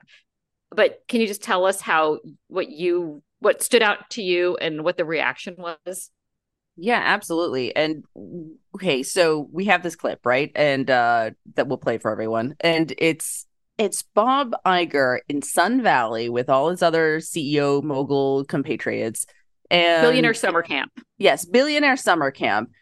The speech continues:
Speaker 2: Uh, and essentially says that the things that the folks are striking for are, are what, quote, "unrealistic," um, and that it's disturbing. And it, to me, it sounded like the, a very un-Iger-like thing to say,
Speaker 1: It sounded
Speaker 2: because this
Speaker 1: Chapek-esque,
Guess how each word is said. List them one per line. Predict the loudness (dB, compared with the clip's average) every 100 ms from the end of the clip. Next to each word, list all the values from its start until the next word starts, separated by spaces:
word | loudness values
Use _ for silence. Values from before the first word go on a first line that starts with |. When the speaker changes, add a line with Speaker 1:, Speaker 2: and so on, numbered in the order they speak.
| _ _
Speaker 2:
Uh, | 4 4 2 2
and | 0
essentially | 2 0 0 -2 -4
says | 0 -2 -2
that | 0 2 2 -2
the | -6 -4 -4 -4 -4 -6 -6 -10 _ -12 -2
things | 0 2
that | 2 0
the | 0
folks | 0 0 0
are |
striking | -2 0 0 0 -2
for | 2 2 2
are, | 2 2 0
are | 0
what, | 0 -2
quote, | 0 2 2
"unrealistic," | 2 2 2 0 -2 -2 -4 -4 -18 _ _ 0
um, | 2 4 0 0
and | -2 0
that | -2
it's | -2 -6
disturbing. | -8 0 2 2 0 -4 -4 -8 _ _ 0
And | 0
it, | -2 _ -2
to | 2
me, | 2 0
it | 0
sounded | 0 2 0
like | 0
the, | 0 0
a | 0
very | 2 2 2 -2 -4 -8 _ _ _ _
un-Iger-like | 2 2 2 0 0 2 2 2 2 2 0 -4 0 0 0
thing | -2 -2 0
to | -4
say, | 0 0
Speaker 1:
It | 2
sounded | 2 2 0 -2
Speaker 2:
because | 0
this | 2 0
Speaker 1:
Chapek-esque, | -2 -4 -4 -8 -6 -6 -10 -16